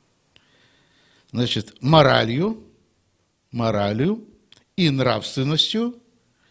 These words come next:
глубочайшая ошибка. Всякая замена святости, нравственности Божьей и духовности, да?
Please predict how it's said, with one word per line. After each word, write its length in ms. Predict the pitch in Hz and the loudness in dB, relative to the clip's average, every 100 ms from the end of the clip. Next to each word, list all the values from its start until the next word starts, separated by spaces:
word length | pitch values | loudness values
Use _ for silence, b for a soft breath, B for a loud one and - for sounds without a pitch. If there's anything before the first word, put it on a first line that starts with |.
| b - | b -4
глубочайшая 960 | 139 147 127 123 190 226 - 233 220 - | 2 2 2 0 2 2 2 -2 -4 -8
ошибка. 540 | 147 151 127 - - - _ _ _ _ _ _ _ _ _ _ b b b | -4 -2 -2 -4 -12 -20 _ _ _ _ _ _ _ _ _ _ b b b
Всякая 440 | - 226 202 151 | 2 4 6 2
замена 460 | 117 143 139 101 85 | 2 0 0 -4 -8
святости, 880 | - 143 147 135 175 - - 190 b b b b - | -6 2 2 2 -2 -8 -8 -10 b b b b -4
нравственности 1040 | 143 147 135 - 160 175 - 208 202 B B B B | -2 0 -2 -4 -6 -6 -6 -8 -10 B B B B
Божьей 420 | 147 196 170 202 | -2 0 0 -6
и 200 | - 147 | -6 -8
духовности, 800 | 135 127 131 131 151 - - 214 | -6 -6 -4 -4 -4 -8 -10 -10
да? 380 | - 190 202 | -4 -4 -4